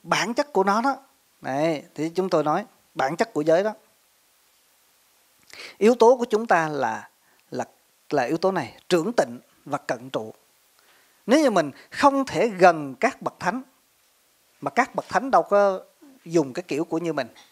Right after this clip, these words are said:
Các ngài phải thiền tập luôn luôn, hả? Phải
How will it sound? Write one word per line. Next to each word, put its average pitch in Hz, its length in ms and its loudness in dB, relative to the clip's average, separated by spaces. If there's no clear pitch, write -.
Các 226 200 0
ngài 160 160 2
phải 147 180 -4
thiền 135 360 -4
tập - 220 -6
luôn 208 320 2
luôn, 214 360 2
hả? 170 220 -2
Phải 202 160 0